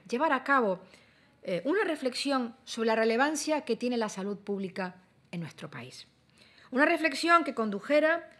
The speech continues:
a la articulación de mecanismos que mejoraran la protección de la salud de la ciudadanía mediante la identi-, identificación de manera precoz de los problemas de la salud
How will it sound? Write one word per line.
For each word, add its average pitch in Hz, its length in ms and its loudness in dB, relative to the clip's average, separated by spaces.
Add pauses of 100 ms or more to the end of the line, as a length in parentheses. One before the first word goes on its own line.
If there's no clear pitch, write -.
(100)
a 220 100 0
la 226 80 6
articulación 240 800 0 (180)
de 214 120 -4
mecanismos 285 680 -2
que 208 140 -8
mejoraran 269 560 2 (380)
la 175 160 -4
protección 185 520 -4
de 262 80 0
la 214 100 0
salud 214 240 -6
de 190 80 -6
la 170 80 -2
ciudadanía 180 640 -6 (400)
mediante 269 360 0
la 240 80 0
identi-, 202 240 -6
identificación 190 760 -6
de 233 80 -2
manera 233 340 -2
precoz 202 420 -6 (300)
de 185 80 -8
los 180 100 -4
problemas 220 380 -4
de 185 80 -4
la 240 80 0
salud 202 340 -6